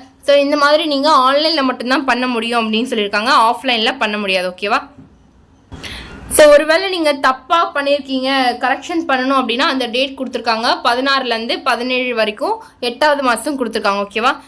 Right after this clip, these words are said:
So, அதுக்கப்புறம் பார்த்தீங்கன்னா, நீங்க ரீசப்மிட் பண்றீங்க அப்படின்னா உங்களுக்கு ஐந்நூறு ரூபாய்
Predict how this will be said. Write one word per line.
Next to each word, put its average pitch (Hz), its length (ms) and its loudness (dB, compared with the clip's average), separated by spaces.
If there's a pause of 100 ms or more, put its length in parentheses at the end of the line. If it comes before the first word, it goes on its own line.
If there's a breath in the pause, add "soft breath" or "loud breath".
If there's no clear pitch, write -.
(180 loud breath)
So, 269 100 4
அதுக்கப்புறம் 294 480 0
பார்த்தீங்கன்னா, 247 460 -2
நீங்க 262 240 -2
ரீசப்மிட் 277 800 -2
பண்றீங்க 262 460 0
அப்படின்னா 226 360 0
உங்களுக்கு 240 380 -4
ஐந்நூறு 262 440 -2
ரூபாய் 247 260 0